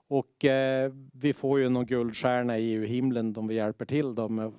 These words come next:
ett sånt här, eh, internationellt licens- eller samarbets- och affärsavtal då.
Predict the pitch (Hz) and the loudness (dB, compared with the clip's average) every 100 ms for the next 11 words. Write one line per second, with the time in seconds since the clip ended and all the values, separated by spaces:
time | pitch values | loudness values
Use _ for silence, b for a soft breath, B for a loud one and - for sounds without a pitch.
0 | - 123 - 117 - 107 104 107 107 147 | -12 -10 -8 -8 -4 -2 -2 -4 -6 -4
1 | 117 120 113 - 110 110 - 123 110 110 | -2 -2 -2 -4 -6 -8 -6 -4 -4 -4
2 | 110 - 110 104 104 113 104 113 - 113 | -4 -6 -6 -6 -4 -6 -6 -8 -8 -10
3 | - 110 135 123 165 165 135 139 | -10 -12 -12 -10 -10 -10 -10 -16